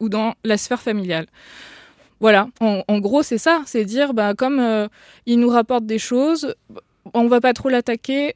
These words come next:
euh, sur ce qu'il fait de son côté derrière la, les portes closes. Et ça, ça revient aussi à ce qui se dit dans les cellules familiales, où l'organisation repose sur, enfin, la vieille organisation,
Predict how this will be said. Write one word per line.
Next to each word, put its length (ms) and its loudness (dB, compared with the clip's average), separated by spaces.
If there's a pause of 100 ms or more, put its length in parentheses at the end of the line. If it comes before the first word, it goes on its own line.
euh, 120 -2
sur 160 -6
ce 80 -8
qu'il 160 -4
fait 380 0
de 100 -6
son 160 -8
côté 380 -4
derrière 300 0
la, 160 0
les 160 -2
portes 300 -4
closes. 360 -8 (280)
Et 100 4
ça, 340 -2
ça 160 -4
revient 260 -4
aussi 320 -4
à 80 0
ce 80 -12
qui 160 -10
se 60 -10
dit 120 -6
dans 100 -2
les 100 -2
cellules 260 -6
familiales, 580 -4 (380)
où 200 2
l'organisation 760 0
repose 380 0
sur, 420 -4
enfin, 380 -8
la 120 -2
vieille 200 0
organisation, 680 -2